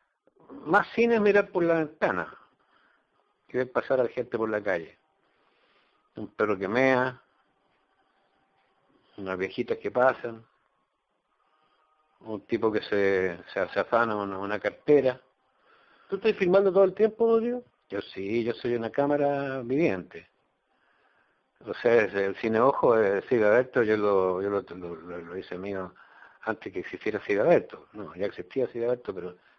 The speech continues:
Speaker 1: no su cine. O sea, yo comprendí siempre que eso era el cine.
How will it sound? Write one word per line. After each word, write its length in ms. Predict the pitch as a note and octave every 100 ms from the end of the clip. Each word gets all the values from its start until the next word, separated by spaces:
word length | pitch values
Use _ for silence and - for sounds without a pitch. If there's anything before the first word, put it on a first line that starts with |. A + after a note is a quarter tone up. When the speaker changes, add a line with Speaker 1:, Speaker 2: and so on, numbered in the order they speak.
| -
Speaker 1:
no 100 | B2
su 140 | -
cine. 340 | A#2+ - F#2+ E2
O 60 | D#2+
sea, 300 | - G2+ E2+ _ _ _ _ _ _ _ _ _ _
yo 120 | C#3+
comprendí 440 | D3 C#3+ B2+ B2+ C#3+
siempre 320 | - F3 E3+
que 100 | F3+
eso 160 | E3+ F#3
era 80 | E3
el 100 | - -
cine. 380 | F#3+ A2 E2